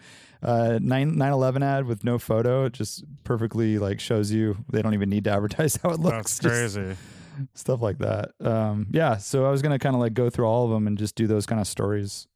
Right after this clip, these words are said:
Speaker 1: on our Instagram, and it kinda just highlights some of the good stuff in there. And then, of course, the classifieds are just absolutely insane.
Speaker 2: Yeah, I saw the, uh, what was it?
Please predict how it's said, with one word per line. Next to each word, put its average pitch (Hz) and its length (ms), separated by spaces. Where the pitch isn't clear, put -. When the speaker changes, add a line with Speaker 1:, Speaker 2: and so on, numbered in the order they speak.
Speaker 1:
on 104 180
our 101 160
Instagram, 101 640
and 101 200
it - 100
kinda 101 220
just 95 260
highlights 104 420
some 107 160
of 98 60
the 98 60
good 98 200
stuff - 280
in 104 80
there. 101 160
And 101 120
then, 107 80
of 101 80
course, 117 260
the 95 300
classifieds 104 680
are 113 80
just 107 300
absolutely 98 580
insane. 95 720
Speaker 2:
Yeah, 147 160
I - 40
saw 147 240
the, 131 260
uh, 98 280
what 123 140
was 107 120
it? 92 160